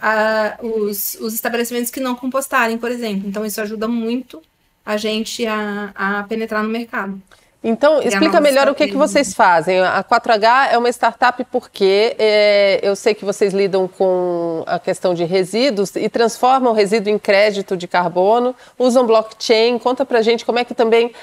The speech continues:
Speaker 2: a, a tecnologia entra nessa história toda.
Speaker 1: Isso. A gente deu uma pivotada agora no final do ano, então nós estamos nos transformando num ecossistema.
Speaker 2: Ah.
Speaker 1: Ah, porque, ah, nós temos um cliente que tá, nó-, a maioria dos nossos clientes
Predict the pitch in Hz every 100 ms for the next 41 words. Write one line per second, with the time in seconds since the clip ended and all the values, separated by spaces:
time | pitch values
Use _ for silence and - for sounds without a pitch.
0 | - - 202 196 196 226 220 233 220 220
1 | 202 220 202 196 202 196 196 208 - 185
2 | 180 - 165 156 170 _ 240 214 196 -
3 | 226 220 277 - 285 294 294 269 269 269
4 | 240 254 262 247 240 240 240 226 214 196
5 | 220 269 277 254 240 240 233 254 254 240
6 | - 240 254 240 247 247 254 254 262 277
7 | 262 - 240 196 180 _ 240 269 202 165
8 | _ 214 214 214 214 214 285 302 - -
9 | 277 254 262 302 311 - 240 247 247 247
10 | 247 254 254 254 247 254 262 240 233 233
11 | 240 - 226 226 220 214 196 - 233 233
12 | - 214 226 262 302 285 262 254 254 -
13 | 240 240 269 277 254